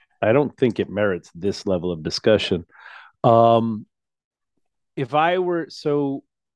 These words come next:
recently, I think we talked about it a couple shows ago, but we redid our Red Rye returning recipe the exact way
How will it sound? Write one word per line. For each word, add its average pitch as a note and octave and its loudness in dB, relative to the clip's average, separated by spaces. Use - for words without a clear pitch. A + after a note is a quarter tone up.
recently, E3 -2
I C#3 -2
think F3+ -8
we E3+ -4
talked C#3+ -4
about B2+ -2
it A2+ -4
a G#2+ -8
couple A#2 -8
shows A2 -6
ago, F2+ -8
but G#2 -4
we A#2+ 4
redid C3 4
our A#2 4
Red A2+ -2
Rye A2 2
returning A2 -6
recipe A2 0
the A2+ 4
exact A2 2
way G#2+ -2